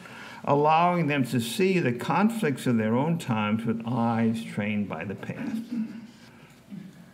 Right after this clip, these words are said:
So memory is an essential element of Christian intellectual life.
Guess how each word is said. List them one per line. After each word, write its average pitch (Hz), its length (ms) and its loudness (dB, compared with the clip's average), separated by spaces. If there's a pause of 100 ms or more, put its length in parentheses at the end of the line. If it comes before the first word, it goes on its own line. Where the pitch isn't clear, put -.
(460)
So - 120 -2
memory 127 760 0
is 131 360 -8
an 131 120 -6
essential 113 580 -2
element 95 560 -10 (220)
of 92 220 -12
Christian - 380 -4
intellectual - 580 -10
life. - 380 -14